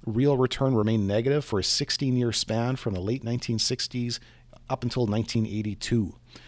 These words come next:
This would have actually been diversified away, though, if you owned European and Japanese stocks, which soared during that time period. Uh, of course, it was more difficult to be globally diversified back then, as there were no global or international E T Fs yet, and not very many mutual funds in that area either.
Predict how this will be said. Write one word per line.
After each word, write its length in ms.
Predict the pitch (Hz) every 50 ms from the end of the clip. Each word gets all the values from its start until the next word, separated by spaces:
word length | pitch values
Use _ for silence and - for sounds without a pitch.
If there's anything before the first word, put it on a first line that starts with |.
| - - - - - - -
This 200 | 147 165 - -
would 80 | 170
have 100 | 147 139
actually 300 | 135 139 135 - 147 131
been 160 | 131 127 123 117
diversified 520 | 117 107 113 117 - 117 - - 117 110
away, 260 | 107 98 104 113 117
though, 200 | 113 98 87 98
if 160 | 120 127 -
you 120 | 113 107 101
owned 200 | 104 104 101 95
European 440 | 104 104 104 - - - 110 104 98
and 100 | 98 95
Japanese 480 | 107 104 101 98 - 92 98 113 117
stocks, 460 | - - - 85 90 117 - - -
which 340 | - 87 - - - - - -
soared 460 | - - - - 120 120 104 95 87
during 220 | 95 92 92 92
that 140 | 92 90 -
time 220 | - - 92 95
period. 360 | 85 - - 92 127 185 202 - - - - - - - - - - - -
Uh, 260 | - - 95 98 95
of 140 | - 120 -
course, 220 | - 147 139 - 147
it 60 | 120
was 120 | 113 107
more 140 | 107 104 101
difficult 400 | 90 104 - - - - 101 -
to 100 | - -
be 160 | 98 98 101
globally 400 | 90 - - 104 104 95 101 98
diversified 580 | 98 98 92 95 90 - - - - 95 98 95
back 220 | 95 92 92 -
then, 220 | - 120 135 123 104
as 160 | 90 92 -
there 80 | 104
were 180 | 95 95 104 101
no 140 | 95 95 95
global 360 | - - 95 101 101 104 98
or 120 | 95 92
international 580 | 92 95 90 - 98 92 92 92 92 - 101 90
E 100 | 92 95
T 200 | - - - 92
Fs 240 | 98 95 - - -
yet, 180 | 95 90 87 - - - - - - -
and 120 | 160 156 131
not 200 | 123 120 117 104
very 160 | 107 104 101
many 200 | 98 95 95 95
mutual 320 | 104 110 120 - - 113
funds 280 | - - 98 92 - -
in 80 | -
that 100 | 95 92
area 260 | 95 95 90 92 87 80
either. 240 | - 120 117 - -